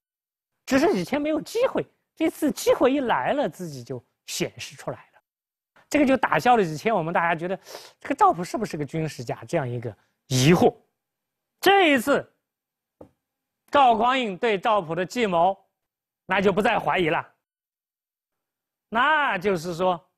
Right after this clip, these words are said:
立刻采用，而且御驾亲征，结果很快就攻下了扬州。李崇敬再次投火自尽，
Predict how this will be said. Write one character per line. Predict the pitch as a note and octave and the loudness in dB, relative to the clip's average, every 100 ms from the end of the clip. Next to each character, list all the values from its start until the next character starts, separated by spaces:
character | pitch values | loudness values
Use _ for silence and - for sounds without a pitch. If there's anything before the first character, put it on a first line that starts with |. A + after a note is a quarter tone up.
| _ _ _ _ _ _ _ _ | _ _ _ _ _ _ _ _
立 | C#4 B3 | 0 2
刻 | A#3 | 2
采 | F3 | 0
用， | D#3 C#3+ _ _ _ _ _ _ _ _ - | -4 -4 _ _ _ _ _ _ _ _ -4
而 | A3+ | 0
且 | A3+ A#3 | 0 0
御 | E4 B3+ | 0 0
驾 | B3+ G3+ | -2 -4
亲 | - G#3+ | -2 0
征， | G3+ F3+ _ _ _ _ _ _ _ - | 0 -2 _ _ _ _ _ _ _ -4
结 | A#3+ | 0
果 | G#3 | 2
很 | - F#3+ F3+ | 0 -2 -2
快 | - B3+ A#2 _ _ _ _ _ _ | 0 -2 -4 _ _ _ _ _ _
就 | F#3+ | -2
攻 | D#3+ G3+ | 0 0
下 | F#3 D3 | 0 -2
了 | |
扬 | A#2 B2 | -6 -10
州。 | A2+ G#2 _ _ _ _ _ _ _ _ _ _ _ | -12 -16 _ _ _ _ _ _ _ _ _ _ _
李 | F#3 A#3 | 0 2
崇 | F3+ B3 | 2 0
敬 | C4 | -2
再 | A#3 D#4+ A3 | -2 0 -2
次 | - E3 - _ _ _ _ _ _ _ _ _ _ _ _ _ _ _ _ - | -4 -12 -14 _ _ _ _ _ _ _ _ _ _ _ _ _ _ _ _ -2
投 | - | 2
火 | F#3+ F3+ | 4 2
自 | D3 F#3 | 0 -4
尽， | F3 C3 | -4 -6